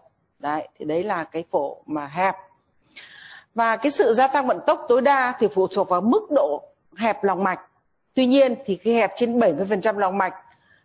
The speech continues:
thì có sự chuyển hướng theo chiều ngược lại do giảm lưu lượng tuần hoàn.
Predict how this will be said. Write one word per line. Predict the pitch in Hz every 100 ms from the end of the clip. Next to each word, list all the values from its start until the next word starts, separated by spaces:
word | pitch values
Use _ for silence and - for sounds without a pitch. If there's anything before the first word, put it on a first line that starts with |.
| _
thì | 208
có | - 190 -
sự | 277 233 - -
chuyển | - 180 147
hướng | 175 202 220 320 - - _ _
theo | 254 226
chiều | - 202
ngược | 180 180 180
lại | 208 196 - -
do | 196 208
giảm | 190 180 135
lưu | 202
lượng | 202 156 -
tuần | 160
hoàn. | 170